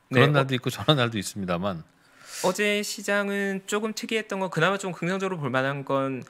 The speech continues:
Speaker 2: 시장은 조정을 가파르게 받는 구간에서 또 기존 주도주들은 꽤 강한 모습을 보여줬던 하루라서,
Speaker 1: 예.
Speaker 2: 마이크로소프트나 뭐 아마존이나 구글, 애플 같은 기존의 대장주들이 다시 한번 또 힘을 받는, 그러니까
Speaker 1: 음.
Speaker 2: 금리에 대한, 관련된 노이즈가 가라앉으니까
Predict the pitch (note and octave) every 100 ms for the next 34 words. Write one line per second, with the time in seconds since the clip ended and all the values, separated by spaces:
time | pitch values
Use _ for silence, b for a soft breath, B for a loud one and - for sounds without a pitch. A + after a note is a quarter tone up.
0 | B - A3 G#3+ G#3+ G3 D#3 E3+ E3+ C#3+
1 | A2 D3 D#3 - A2+ C3+ C3+ C3+ C3 B2
2 | B2+ - B2+ - B2 D#3 D#3+ - D#3 E3+
3 | E3+ D#3+ D3 C#3 E3+ F3 A2 A2+ C3+ C#3
4 | A#2 A2+ A#2 A#2+ - A#2+ A2 C3 B2 A2+
5 | G#2+ A#2+ C3 G#2 A#2+ B2 D3+ E3+ E3 E3
6 | - D3 D3 C#3+ C3+ A2+ G#2+ B B B
7 | B D3 D3 C#3+ D3+ D3 C#3+ C#3+ C#3 C3+
8 | C#3+ C#3+ D#3 D3+ C#3+ - B2+ C3 D#3+ E3
9 | D#3 C#3 D#3 D3 C#3 C3+ C#3 C3+ D3 C#3
10 | C3+ C3+ B2+ - E3 D#3+ - A2+ C3 D3+
11 | - B B - B2 B2+ F3+ F3+ F#3 F3
12 | E3+ D#3 D3+ D3 C3 A#2+ C3 C#3 C3+ C3
13 | A#2 B2+ C#3 B2 A2+ C3+ D3+ E3